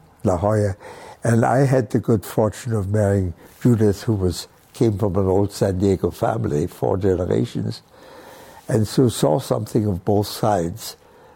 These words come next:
together with El, and it, and I guess the thing just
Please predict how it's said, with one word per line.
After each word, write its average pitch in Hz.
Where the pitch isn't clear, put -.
together 95
with 101
El, -
and 98
it, 101
and 104
I 143
guess 117
the 107
thing 95
just -